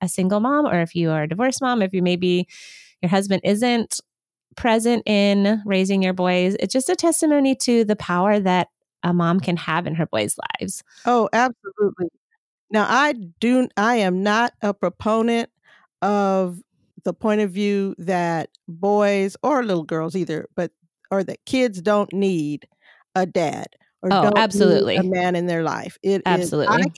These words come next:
Speaker 2: cannot be their father. I mean,
Speaker 1: Right.
Speaker 2: that's all.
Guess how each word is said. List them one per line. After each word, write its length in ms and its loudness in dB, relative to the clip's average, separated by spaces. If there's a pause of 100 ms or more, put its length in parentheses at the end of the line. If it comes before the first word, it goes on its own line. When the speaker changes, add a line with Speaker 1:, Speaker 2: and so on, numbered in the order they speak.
Speaker 2:
cannot 600 0 (120)
be 400 -2
their 300 0
father. 420 -6 (280)
I 60 -12
mean, 200 -2
Speaker 1:
Right. 200 -2 (360)
Speaker 2:
that's 240 0
all. 200 -4